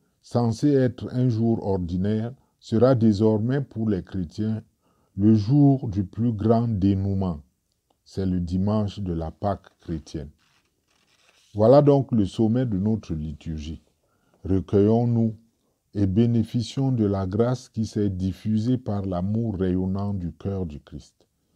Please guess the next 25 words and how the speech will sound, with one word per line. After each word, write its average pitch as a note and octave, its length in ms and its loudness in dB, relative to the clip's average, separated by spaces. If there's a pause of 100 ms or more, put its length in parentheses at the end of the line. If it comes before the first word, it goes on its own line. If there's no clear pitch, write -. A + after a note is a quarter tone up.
(420)
La G2+ 120 4
meilleure C3 360 8
façon C#3 440 -2
de A#2 100 2
vivre C3 460 0
cette A#2 260 -4
semaine A#2+ 460 0
est G#2+ 80 0
souvent G2+ 420 -4
de G2 160 -2
rechercher E2+ 640 -6
le F2+ 120 -4
silence. D#2+ 680 -8 (1040)
Le F#2 100 0
silence, F2 600 -6
encore A2 380 0
le G2+ 120 0
silence F2+ 680 -6 (380)
et G#2 100 -6
l'écoute F2+ 640 -6 (140)
de F2+ 100 -6
la E2 160 -4
parole F#2 420 -4
de E2 120 -6
l'Église. D2+ 640 -12